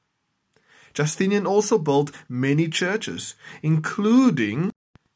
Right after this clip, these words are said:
including what many have called the greatest church built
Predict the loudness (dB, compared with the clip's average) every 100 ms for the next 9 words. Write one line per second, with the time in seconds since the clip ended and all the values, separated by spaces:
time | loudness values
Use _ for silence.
0 | _ _ _ _ _ -4 -4 0 0 2
1 | 2 0 -2 -8 -8 -4 0 2 2 0
2 | 0 -2 -4 -4 -2 0 -2 -6 -12 _
3 | _ -6 -4 -2 0 0 0 -2 -2 -4
4 | -10 -20 _ -4 -2 -2 -4 -8 -10 -14
5 | _ _ _ -4 -2 -6 -12